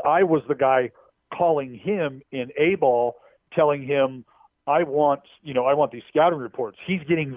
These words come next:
video. He's having our clubhouse guy, other pitchers, take video of hitters. We're getting scouting reports from our advanced guys on the road. He's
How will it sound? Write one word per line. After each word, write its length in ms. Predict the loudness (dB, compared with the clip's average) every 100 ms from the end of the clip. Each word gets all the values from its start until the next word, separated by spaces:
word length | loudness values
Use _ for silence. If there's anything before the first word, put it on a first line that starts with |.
| -2
video. 440 | 0 2 0 0
He's 160 | -4 0
having 320 | 2 2 2
our 160 | 0 0
clubhouse 480 | 0 0 2 0 0
guy, 220 | 0 2 0
other 220 | -2 -4
pitchers, 500 | 0 -2 -2 -8 -8 _ _ _ -4
take 260 | -4 -4
video 440 | -4 -2 2 2 4
of 160 | 2
hitters. 460 | -2 0 2 2 0
We're 100 | -4
getting 260 | -2 -2 -6 -2
scouting 300 | 2 2 2
reports 480 | 0 2 0 0 -6 -20 -16 -4
from 160 | 2
our 140 | 2 2
advanced 380 | 0 -2 -2
guys 260 | 0 0 2
on 120 | -4
the 60 | -6
road. 380 | 0 4 4 2
He's 180 | -6